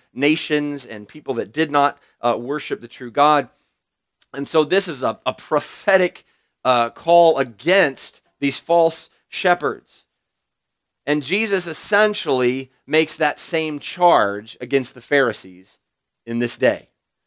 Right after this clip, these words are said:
The ones who are in charge of the law, the ones who are in charge of temple worship, the ones who are leading the people of Israel at this time, he is saying, "You have been unfaithful shepherds.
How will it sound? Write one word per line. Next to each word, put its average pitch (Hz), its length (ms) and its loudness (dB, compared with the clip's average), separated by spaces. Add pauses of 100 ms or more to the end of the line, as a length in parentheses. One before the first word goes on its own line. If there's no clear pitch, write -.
(120)
The 131 80 -2
ones 160 320 2
who 156 100 -6
are 127 80 -4
in 113 80 -8
charge 156 400 0
of 139 120 -16
the 135 80 -6
law, 120 380 2
the 113 60 -6
ones 135 180 -6
who 127 60 -14
are 120 40 -12
in 113 40 -14
charge 151 400 0
of 120 80 -20
temple 131 380 -10
worship, 120 400 -8
the 113 80 -10
ones 143 380 -8
who 131 260 -12 (160)
are 123 120 2
leading 147 640 0
the 120 80 -2
people 135 320 -6
of 131 80 -2
Israel 127 400 0
at 120 140 2
this 123 180 -8
time, 107 480 -2 (440)
he 147 240 0
is 147 100 0
saying, 113 500 -2
"You 120 500 -2
have 107 280 -14
been 104 300 -8 (240)
unfaithful 127 920 -6 (200)
shepherds. - 760 -8